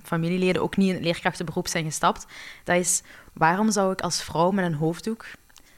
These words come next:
een hele leraaropleiding doen, waarin ik in de klas, op school, omdat ze open-minded zijn, wel mijn hoofddoek op mag doen en wel de lessen mag meevolgen.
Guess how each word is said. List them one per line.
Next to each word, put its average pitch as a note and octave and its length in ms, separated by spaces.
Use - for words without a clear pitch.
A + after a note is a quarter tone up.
een F3 100
hele F#3+ 280
leraaropleiding F3 720
doen, G3+ 220
waarin F#3 200
ik F3+ 120
in F#3+ 100
de F3+ 80
klas, F#3+ 420
op - 160
school, F#3+ 500
omdat F#3 240
ze F#3+ 80
open-minded F3+ 540
zijn, E3 340
wel F#3+ 280
mijn A3 140
hoofddoek F3+ 320
op - 120
mag F3 180
doen E3+ 180
en D#3+ 100
wel E3+ 160
de F3+ 80
lessen F3 240
mag E3 140
meevolgen. A3+ 480